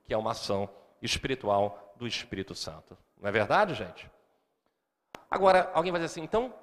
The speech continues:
quando uma pessoa fala palavrão, significa que ela não é convertida?"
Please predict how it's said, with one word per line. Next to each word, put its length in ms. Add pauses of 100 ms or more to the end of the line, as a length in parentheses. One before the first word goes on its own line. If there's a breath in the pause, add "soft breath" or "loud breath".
quando 140
uma 80
pessoa 240
fala 240
palavrão, 460
significa 500
que 100
ela 120
não 180
é 80
convertida?" 960